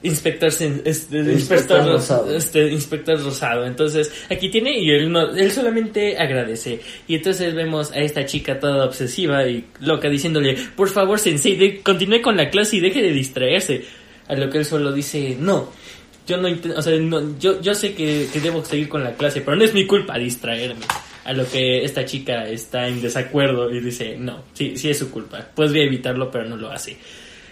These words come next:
Speaker 1: Cosa que todo este alboroto se empieza a crear y, pues, son interrumpidos por esta hermosa, hermosísima chica del, que, que proviene del extranjero. ¿Por qué no?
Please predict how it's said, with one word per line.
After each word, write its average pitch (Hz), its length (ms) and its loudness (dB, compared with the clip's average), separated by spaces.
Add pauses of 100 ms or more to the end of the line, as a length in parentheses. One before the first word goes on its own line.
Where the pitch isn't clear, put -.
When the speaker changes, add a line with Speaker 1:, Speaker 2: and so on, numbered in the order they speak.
(140)
Speaker 1:
Cosa 254 380 4
que 170 120 0
todo 240 240 6
este 220 200 4
alboroto 156 420 0
se 139 100 -4
empieza 156 260 0
a 135 80 -4
crear 127 480 -2
y, 117 420 -4 (440)
pues, 139 160 -2
son 185 260 2
interrumpidos 143 580 -2
por 131 160 -4
esta 123 360 -4
hermosa, 113 720 -10
hermosísima 120 840 -6 (460)
chica 156 320 4
del, 123 400 0
que, 147 160 -2
que 151 160 -2
proviene 143 340 0
del 123 120 -2
extranjero. 127 680 -2
¿Por 147 180 -2
qué 175 140 0
no? 165 280 -2